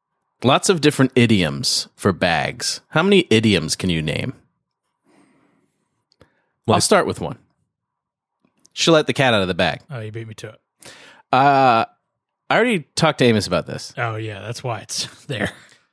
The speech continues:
Speaker 1: But do you know where the saying came from, Ryan?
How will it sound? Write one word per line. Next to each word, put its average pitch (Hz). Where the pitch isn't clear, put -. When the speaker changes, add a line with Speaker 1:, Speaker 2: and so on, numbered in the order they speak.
Speaker 1:
But 147
do 190
you 277
know 349
where 131
the 120
saying 123
came 117
from, 139
Ryan? 147